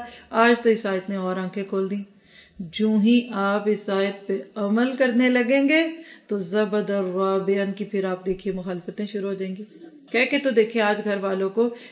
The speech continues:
कि weekdays के साथ weekend भी। अब रमज़ान आ रहा है तो पाँचों दिन, सातों दिन फिर वो शोर उठेगा।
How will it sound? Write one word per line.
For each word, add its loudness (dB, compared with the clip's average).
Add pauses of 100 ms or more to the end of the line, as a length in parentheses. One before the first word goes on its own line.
(100)
कि 0
weekdays 0
के -2
साथ -6
weekend -4
भी। -8 (1800)
अब -2
रमज़ान -2
आ -4
रहा -2
है -8
तो -2
पाँचों -6
दिन, -2
सातों -4
दिन -2 (680)
फिर 0
वो -2
शोर -6
उठेगा। -12